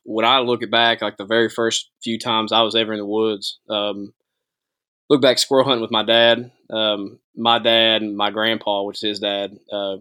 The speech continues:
grew up mostly just small game hunting, um, squirrels, rabbits. So,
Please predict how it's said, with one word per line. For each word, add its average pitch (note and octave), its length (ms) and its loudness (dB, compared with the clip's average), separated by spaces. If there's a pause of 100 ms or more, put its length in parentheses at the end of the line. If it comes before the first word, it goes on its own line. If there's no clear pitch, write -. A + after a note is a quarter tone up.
(400)
grew A2 220 -2
up G2+ 100 -4
mostly G#2+ 300 -2
just G2 180 -8
small G#2+ 280 -2
game G#2 180 -6
hunting, G2 340 -8 (280)
um, G2 360 -8 (600)
squirrels, A2 520 -2
rabbits. G#2 420 -2
So, G2+ 360 -6